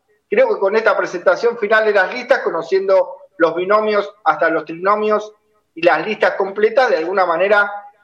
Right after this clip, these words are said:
comienza, ¿no? un proceso eleccionario donde yo coincido con vos, Lean, creo que es momento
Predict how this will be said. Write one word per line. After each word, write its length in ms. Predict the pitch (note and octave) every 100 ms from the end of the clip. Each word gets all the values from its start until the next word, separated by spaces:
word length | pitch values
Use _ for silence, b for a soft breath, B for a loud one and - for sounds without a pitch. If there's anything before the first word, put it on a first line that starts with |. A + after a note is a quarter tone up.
| -
comienza, 680 | D#3+ F#3+ C#4 G3 D3+ D3
¿no? 120 | D3+ F#3
un 100 | D3+
proceso 460 | D3 C#3+ F3 F3
eleccionario 600 | F3 E3+ G#3 G#3+ A3 B3+
donde 280 | G3 A3 A3+ A#3+ - - _
yo 120 | - A#3+
coincido 420 | G#3+ - A3+ F3
con 120 | F3
vos, 200 | A3+ F3+
Lean, 240 | G3 F3
creo 180 | G3 A#3
que 100 | A3
es 40 | E3+
momento 640 | F3 A3 A#3+ A#3 A#3